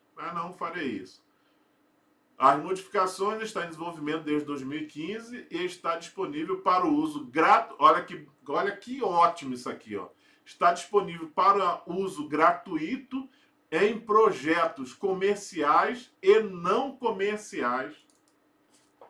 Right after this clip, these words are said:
Você tem uma ferramenta aí, você fala, "Cara, não tem um tostão pra comprar uma ferramenta pra começar a produzir jogos."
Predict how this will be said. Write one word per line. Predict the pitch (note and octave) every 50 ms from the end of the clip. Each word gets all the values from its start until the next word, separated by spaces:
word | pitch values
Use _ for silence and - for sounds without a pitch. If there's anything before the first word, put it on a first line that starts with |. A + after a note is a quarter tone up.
| _ _ _ - - - - - _ _
Você | _ F3 F3+ D#3+
tem | - G3 F#3+
uma | F#3+ F#3+ F#3+
ferramenta | F#3+ G3 F#3+ G3 F#3 D#3+ D#3+ D#3+ E3+ E3+ F3
aí, | E3+ E3+
você | - D#3+
fala, | D#3 D3 C#3 C#3 C#3
"Cara, | - F#3+ F3+ F#3
não | F#3+ F3+ F3
tem | - G3
um | F#3+ F#3+ F#3+
tostão | - B3+ B3+ B3 - - - F3+ G3 -
pra | G3+ G3
comprar | - G3 F#3 F3 F#3 F3 F3
uma | F3
ferramenta | F#3 E3+ D3+ D3 D#3+ D#3+ D#3+
pra | -
começar | F3+ E3 D#3+ - E3
a | E3
produzir | D#3+ F3 F3 D#3+ E3 E3 D#3+ D3+ D3 D#3+ E3 F3 D#3 C3+
jogos." | A2 G#2+ A2 A2 G#2 G#2 G#2 -